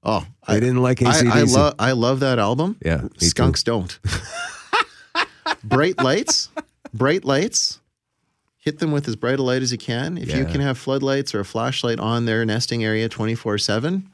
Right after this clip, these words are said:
Speaker 1: I don't like it when the light shine in my eyes. I'm trying to sleep.
Speaker 2: No, and they're nocturnal. They'd hate
Speaker 1: Exactly.
Speaker 2: that even more. Okay,
Speaker 1: Exactly.
Speaker 2: listen, we're, we're ru-, completely out of time. One more plug for your Sunday Earth Day event.
Speaker 1: Yeah, free admission. Come on out.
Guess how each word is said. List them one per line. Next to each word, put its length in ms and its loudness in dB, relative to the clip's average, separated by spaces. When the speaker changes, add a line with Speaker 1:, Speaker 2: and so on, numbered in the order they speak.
Speaker 1:
I 120 -2
don't 180 0
like 200 -2
it 60 -6
when 100 -4
the 80 -2
light 180 -2
shine 200 -4
in 100 -2
my 180 -2
eyes. 120 -4
I'm 80 -4
trying 220 -4
to 60 -4
sleep. 380 -4
Speaker 2:
No, 160 2
and 100 2
they're 140 2
nocturnal. 500 2
They'd 160 2
hate 100 4
Speaker 1:
Exactly. 340 2
Speaker 2:
that 60 0
even 100 4
more. 120 2
Okay, 100 0
Speaker 1:
Exactly. 220 4
Speaker 2:
listen, 220 2
we're, 140 2
we're 160 2
ru-, 260 0
completely 480 2
out 100 4
of 80 -2
time. 220 4
One 180 4
more 160 4
plug 280 2
for 100 2
your 120 4
Sunday 360 2
Earth 200 2
Day 120 2
event. 420 -2
Speaker 1:
Yeah, 280 0
free 240 0
admission. 440 0
Come 220 -2
on 240 2
out. 260 0